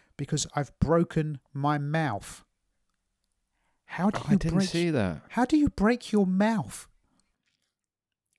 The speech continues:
Speaker 1: And she's a drummer. She doesn't need her mouth, does she? I, I don't know, but yeah.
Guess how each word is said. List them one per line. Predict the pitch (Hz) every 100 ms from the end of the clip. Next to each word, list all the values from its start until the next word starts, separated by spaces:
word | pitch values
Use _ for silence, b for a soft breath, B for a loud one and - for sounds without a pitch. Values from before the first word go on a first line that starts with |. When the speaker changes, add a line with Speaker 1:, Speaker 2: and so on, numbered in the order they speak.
| _ _
Speaker 1:
And | 202
she's | - 233
a |
drummer. | 226 214 254 220
She | 185 196
doesn't | 233 233
need | 247 277
her | 151
mouth, | 110 98 95
does | 147
she? | - - - _ _ -
I, | - _ -
I | 90
don't | 135
know, | 123 87
but | 139 - _ _ _ _ _ _ _ _ -
yeah. | 170 113